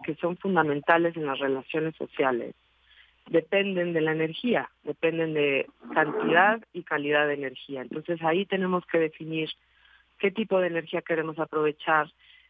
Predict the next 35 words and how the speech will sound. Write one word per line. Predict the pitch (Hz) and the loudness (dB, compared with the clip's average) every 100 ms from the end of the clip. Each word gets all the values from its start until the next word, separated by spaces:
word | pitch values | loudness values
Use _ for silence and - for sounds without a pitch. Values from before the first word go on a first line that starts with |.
| _ | _
eh, | 160 151 147 - | 0 0 0 4
para, | 165 160 - _ - | 6 6 2 _ 0
para | 165 | 2
la | 160 156 | 4 0
finalidad | 160 160 160 165 175 | -2 0 2 4 4
de | 170 165 | 2 -4
qué | - 180 | 0 2
derechos | 170 170 165 - 156 | 2 2 0 -2 -12
y | 147 | -14
qué | - 165 | -6 -6
necesidades, | 156 156 - 175 196 175 143 175 _ | -4 -8 -8 0 2 4 2 -2 _
y | 151 | 0
ahí | 139 165 | 2 2
introducir | 190 180 156 143 - 151 | -2 0 0 0 -8 -4
las | 151 143 | -4 -4
necesidades | 135 - 131 143 139 143 | -8 -10 -6 0 2 2
de | 143 | 0
las | 131 | 0
mujeres, | 135 131 139 127 120 _ - - - _ | -4 -4 -2 -2 -4 _ -20 -20 -20 _
porque | 151 160 | -2 -2
se | 156 | 2
ha | 175 | 0
priorizado | 175 190 180 170 - 185 180 180 | 2 2 2 -2 0 6 6 6
la | 180 151 | 4 2
necesidad | 147 143 151 - 156 156 | 0 -4 -8 -2 2 2
de | 147 | 2
crecimiento | - 139 143 147 156 156 | -2 -8 -8 -4 -2 -2
económico, | 156 185 151 151 143 | 0 0 0 -2 0
de | 139 | 2
la | 127 | 0
productividad, | - 139 131 - 139 143 147 147 | 0 -2 -4 -4 0 4 4 4
del | 139 | 0
alto | 139 139 151 | 0 0 -4
consumo, | 151 147 - 156 151 147 147 - - - - - | -4 -6 -4 -4 0 0 -2 -12 -20 -20 -20 -20
eh, | - 151 143 135 135 135 | 0 2 2 -2 -6 -10